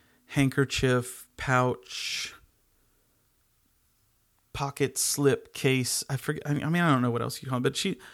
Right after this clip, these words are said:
she cranks out some amazing gear. And I, I don't use crank. Uh, uh, I don't mean for the pun, but it just happens.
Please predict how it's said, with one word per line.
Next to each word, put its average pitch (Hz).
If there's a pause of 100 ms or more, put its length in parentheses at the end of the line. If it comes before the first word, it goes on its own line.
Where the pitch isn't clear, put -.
(280)
she -
cranks 170
out 131
some 127
amazing 120 (140)
gear. 95
And 127
I, 127
I 131
don't 143
use 131 (540)
crank. - (220)
Uh, 120 (300)
uh, - (160)
I - (360)
don't 131
mean 123
for 117
the 113
pun, 120
but 113
it 135
just 117
happens. 127